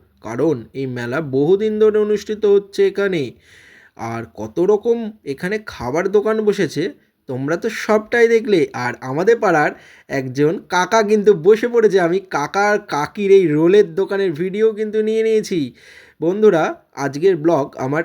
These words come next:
এটুকুনি ছিল তোমাদের সামনে। তো আমার এই ভিডিওটা ভালো লেগে থাকলে like, comment, share and subscribe করতে কিন্তু আমার চ্যানেলটা ভুলো না। আর তোমরা আমার চ্যানেলের পাশে থাকলে আমি কিন্তু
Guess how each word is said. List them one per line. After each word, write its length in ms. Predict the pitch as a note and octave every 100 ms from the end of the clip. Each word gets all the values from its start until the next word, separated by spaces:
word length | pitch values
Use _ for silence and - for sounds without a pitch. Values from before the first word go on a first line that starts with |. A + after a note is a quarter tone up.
| -
এটুকুনি 520 | D#3 F3+ G3+ G#3+ G#3+
ছিল 280 | G#3+ E3 G3
তোমাদের 420 | G#3 G#3+ G#3 G#3
সামনে। 500 | G3+ D#3+ C#3+ D3 C4 _ _ _
তো 140 | C3 B2
আমার 280 | B2+ C#3
এই 100 | D#3
ভিডিওটা 560 | E3 D#3+ D3 E3+ E3+ F3
ভালো 420 | D3+ C#3+ C#3+ F3
লেগে 200 | G#3 G#3
থাকলে 420 | F#3+ D#3+ C3 D#3 - _ _ -
like, 420 | B2+ B2+ B2+ D#3+ D#4+ _ -
comment, 320 | B2+ C#3 G3+
share 680 | G#3 - - D#3+ D#3 C#3+ C#3+
and 200 | C#3 F3+
subscribe 640 | F#3+ F3 F3+ - G#3+ F3
করতে 280 | D#3 C#3+ F#3
কিন্তু 280 | D#3+ D3+ G3+
আমার 200 | E3 F3
চ্যানেলটা 420 | F#3+ F#3 F#3+ G#3
ভুলো 260 | F#3 A3+ A#3
না। 340 | A3+ D#3 A2 _ _ _
আর 360 | - G#2+ A2+ B2+ A#3+ _ -
তোমরা 400 | C#3 B2 C#3 -
আমার 280 | B2+ C#3 F#3
চ্যানেলের 400 | F#3 G3+ D#3 D#3
পাশে 440 | - B2 B2 -
থাকলে 340 | G#3+ E3+ D3 D#3+
আমি 200 | C3+ C#3+
কিন্তু 300 | C#3+ C#3